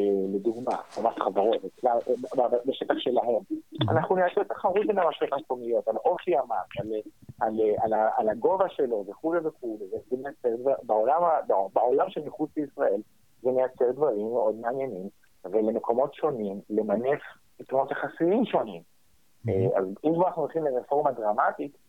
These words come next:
Speaker 1: אז בואו ניקח אותה לאן שהיא צריכה באמת להגיע, לאזורים האלה.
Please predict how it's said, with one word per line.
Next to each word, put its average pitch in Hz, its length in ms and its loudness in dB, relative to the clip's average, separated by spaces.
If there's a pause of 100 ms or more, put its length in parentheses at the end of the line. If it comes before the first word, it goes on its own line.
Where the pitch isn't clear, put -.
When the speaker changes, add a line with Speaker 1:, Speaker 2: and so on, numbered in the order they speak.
(260)
Speaker 1:
אז 131 140 2
בואו 147 200 4
ניקח 147 240 0
אותה 143 140 -2
לאן 143 160 0
שהיא 143 180 -8
צריכה 131 220 0
באמת 160 340 0
להגיע, 120 420 0
לאזורים 101 520 -2
האלה. 170 300 0